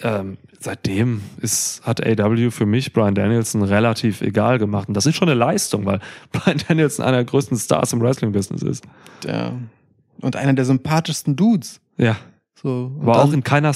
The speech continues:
Speaker 1: der ist ja jetzt auch seit Wochen in keiner Storyline oder so. Der mosert da halt so rum.
Speaker 2: Ja.
Speaker 1: Keine Ahnung. Was
Speaker 2: Ja.
Speaker 1: macht der Typ?
Speaker 2: Der, naja, bei Full Gear war er noch im Four-Way um den Ring of Honor Title.
Speaker 1: Ach ja, da ist er irgendwie reingerutscht, stimmt.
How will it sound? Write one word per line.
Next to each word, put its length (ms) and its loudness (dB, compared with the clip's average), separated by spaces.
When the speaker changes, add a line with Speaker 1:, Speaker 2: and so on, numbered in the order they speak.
Speaker 1:
der 100 4
ist 120 -2
ja 80 4
jetzt 160 0
auch 120 -4
seit 200 0
Wochen 180 2
in 80 0
keiner 220 0
Storyline 680 -2
oder 140 0
so. 120 2
Der 160 0
mosert 640 0
da 100 4
halt 140 2
so 140 2
rum. 300 0
Speaker 2:
Ja. 200 2
Speaker 1:
Keine 180 2
Ahnung. 420 0
Was 100 0
Speaker 2:
Ja. 60 6
Speaker 1:
macht 160 4
der 100 2
Typ? 260 -2
Speaker 2:
Der, 100 2
naja, 340 6
bei 200 4
Full 240 2
Gear 280 2
war 180 4
er 40 2
noch 180 0
im 140 0
Four-Way 540 0
um 200 0
den 140 0
Ring 160 0
of 140 -2
Honor 260 -2
Title. 400 -4
Speaker 1:
Ach 100 2
ja, 140 4
da 100 2
ist 80 0
er 80 2
irgendwie 180 0
reingerutscht, 520 2
stimmt. 380 0